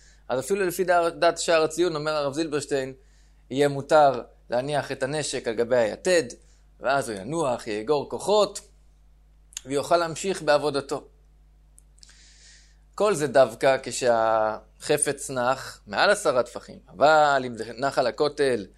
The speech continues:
למטה מעשרה טפחים, ולא כמו במקרה הקודם שזה היה מעל עשרה טפחים, אלא למטה מעשרה טפחים, אז הדין הוא כאילו שהוא זורק בארץ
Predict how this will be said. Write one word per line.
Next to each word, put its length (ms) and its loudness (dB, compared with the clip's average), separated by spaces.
למטה 500 -2
מעשרה 480 -2
טפחים, 560 -6
ולא 520 2
כמו 180 -2
במקרה 340 0
הקודם 300 -2
שזה 160 -4
היה 100 4
מעל 280 0
עשרה 300 2
טפחים, 260 -8
אלא 80 2
למטה 300 0
מעשרה 380 0
טפחים, 440 -6
אז 200 2
הדין 260 0
הוא 120 -8
כאילו 200 -4
שהוא 180 -8
זורק 340 0
בארץ 920 2